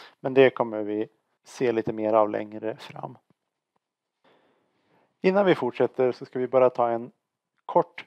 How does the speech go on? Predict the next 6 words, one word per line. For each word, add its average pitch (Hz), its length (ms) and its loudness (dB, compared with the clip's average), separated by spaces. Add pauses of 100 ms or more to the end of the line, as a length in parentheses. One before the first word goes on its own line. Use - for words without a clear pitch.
titt - 420 -8
på 117 260 0
hur 135 460 0
olika 123 500 0
variabler 110 840 4 (200)
kan 110 460 -2